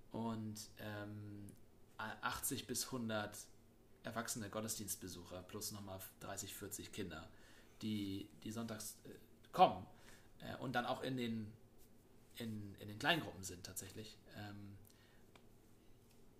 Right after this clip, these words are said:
und da, da gucken wir zurück und ich guck zurück und sag,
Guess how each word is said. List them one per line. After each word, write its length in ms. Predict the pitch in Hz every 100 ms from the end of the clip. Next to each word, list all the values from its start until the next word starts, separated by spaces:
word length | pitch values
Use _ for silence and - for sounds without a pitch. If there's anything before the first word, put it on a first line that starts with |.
| - -
und 340 | 113 110 107 -
da, 160 | 117
da 120 | - 131
gucken 220 | 185 190
wir 100 | 170
zurück 460 | - 135 185 - - - - - - - - - - - - - - - -
und 80 | 123
ich 140 | 139
guck 180 | 156 -
zurück 360 | 151 139 143 135
und 120 | 120
sag, 260 | 120 120